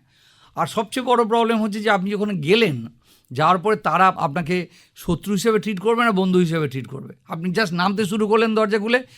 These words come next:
শুট সঙ্গে সঙ্গে হয়ে এসে আপনার গুলি করে মেরে ফেললো,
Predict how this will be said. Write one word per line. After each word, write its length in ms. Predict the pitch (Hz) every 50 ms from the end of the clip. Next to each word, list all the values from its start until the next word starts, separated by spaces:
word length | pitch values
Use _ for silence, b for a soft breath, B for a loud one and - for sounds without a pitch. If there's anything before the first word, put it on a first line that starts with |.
| b b b
শুট 300 | - - 220 202 - -
সঙ্গে 360 | 170 135 226 220 214 220 208
সঙ্গে 180 | 208 190 175 202
হয়ে 160 | 180 202 196
এসে 160 | 180 - -
আপনার 200 | 196 - - 196
গুলি 240 | 160 147 165 - 175
করে 220 | 147 170 185 262 294 _ b b b b b b -
মেরে 180 | 165 180 170
ফেললো, 260 | 131 135 135 120 123